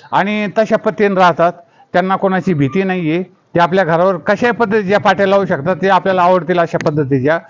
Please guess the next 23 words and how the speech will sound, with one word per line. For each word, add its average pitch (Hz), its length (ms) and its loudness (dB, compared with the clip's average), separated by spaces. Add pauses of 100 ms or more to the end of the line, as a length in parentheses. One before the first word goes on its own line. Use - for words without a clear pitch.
(400)
त्या 190 380 4
रस्त्यांनी 202 340 -2
व्यवस्थितपणे 214 600 0
चालू 196 240 0
शकतात. 165 340 -4 (460)
त्या, 185 300 2
त्या, 190 160 2
तेव्हा 196 420 4
पुणेकरांच्या 202 680 0
संदर्भामध्ये 180 600 0 (160)
कुणीही, 202 800 -2
अं, 165 440 0
हे 151 360 2
करू 196 240 0
नये. 135 340 -4 (300)
ही 185 80 0
फार 160 220 0
चांगली 220 340 -2
लोक 208 200 0
आहेत. 139 140 -2 (500)
कारण, 196 280 2
अ, 190 160 2
ब-, 175 360 2